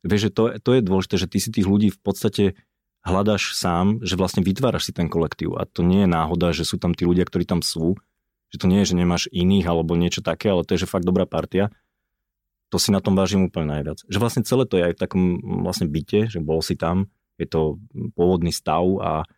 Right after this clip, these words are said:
je to také až rodinné. Niekedy je tam kuchyňa, už toto podnecuje, že funguje to úplne inak, že varíme si piatky, raňajky a podobne.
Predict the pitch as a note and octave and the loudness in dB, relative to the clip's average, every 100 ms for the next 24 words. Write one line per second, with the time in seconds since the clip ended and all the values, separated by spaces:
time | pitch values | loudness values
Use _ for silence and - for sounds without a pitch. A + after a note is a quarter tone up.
0 | _ _ _ _ F2 F2 F2 - F#2 E2+ | _ _ _ _ -2 0 -2 0 0 2
1 | E2 F2+ F2+ E2+ D2+ D2+ F2 F2 E2 - | 2 4 4 4 2 -2 -2 -2 -2 -2
2 | G2 G#2+ F#2 E2 E2+ - F#2 F#2 - E2 | -2 2 2 0 -2 -2 -2 -2 -2 0
3 | F2+ - F2 E2 E2+ D#2 - E2+ E2+ D#2 | 0 2 0 2 0 -2 -2 0 0 0
4 | D#2+ D#2 - E2 D#2+ E2+ E2 D#2+ D#2+ E2 | -2 -4 -2 -2 0 0 0 0 0 0
5 | E2+ - - _ _ F2 E2 - - D#2 | -2 -2 -8 _ _ -8 -8 -8 -6 -4
6 | E2 E2 F2 D2+ - D#2+ E2 F#2 | -4 -2 -4 -4 -4 -4 0 0